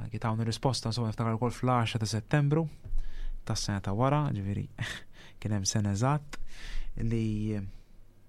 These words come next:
nista' nibda l-ewwel sena bħala seminarista.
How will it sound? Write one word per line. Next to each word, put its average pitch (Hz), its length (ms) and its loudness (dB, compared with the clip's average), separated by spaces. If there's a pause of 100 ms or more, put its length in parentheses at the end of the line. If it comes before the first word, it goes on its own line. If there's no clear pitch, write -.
(400)
nista' 113 340 2 (200)
nibda 123 320 2 (240)
l-ewwel 104 260 4
sena 151 220 6 (1500)
bħala 107 220 0
seminarista. 113 560 0